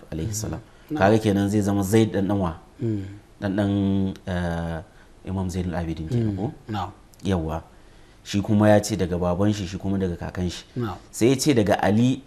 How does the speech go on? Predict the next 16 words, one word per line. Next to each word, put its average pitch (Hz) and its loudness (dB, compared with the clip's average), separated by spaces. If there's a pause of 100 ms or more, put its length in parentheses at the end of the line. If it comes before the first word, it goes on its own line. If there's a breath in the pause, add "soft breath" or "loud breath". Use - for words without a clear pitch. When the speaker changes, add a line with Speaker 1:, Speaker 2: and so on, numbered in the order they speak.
(140)
Speaker 1:
ab-, 92 -2
dan 113 4
Abi 95 0
Talib. 92 2 (540 soft breath)
Yake 117 2
cewa 107 2
shi 123 -2
kuma 135 0
Imam 120 4
Ali 117 4
daga 104 2
manzon 95 0
Allah 113 2
ya 87 -2
ansu. 85 -8 (120)
Speaker 2:
Mhm. 120 0